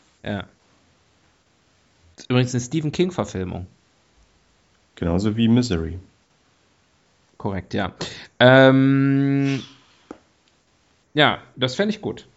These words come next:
Speaker 2: Ist schön, also dann würde ich's, glaub ich, gucken.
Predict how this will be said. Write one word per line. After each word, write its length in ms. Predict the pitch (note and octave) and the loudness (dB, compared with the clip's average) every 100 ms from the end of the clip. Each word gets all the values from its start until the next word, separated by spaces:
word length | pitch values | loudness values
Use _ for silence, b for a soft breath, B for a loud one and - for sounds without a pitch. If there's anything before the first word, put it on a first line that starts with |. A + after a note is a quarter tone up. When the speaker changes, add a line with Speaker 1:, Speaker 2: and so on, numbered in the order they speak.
| _ b b b _ _ _ _ _ _ - | _ b b b _ _ _ _ _ _ -2
Speaker 2:
Ist 180 | C#3+ | 0
schön, 300 | - G3 D3 | 4 6 6
also 180 | E2+ F2+ | 4 2
dann 220 | F2+ A2 | 4 4
würde 100 | B2 | 6
ich's, 100 | C3+ | 2
glaub 160 | - C3+ | 2 -2
ich, 120 | B2+ | -2
gucken. 340 | - - F2+ | -4 -2 -2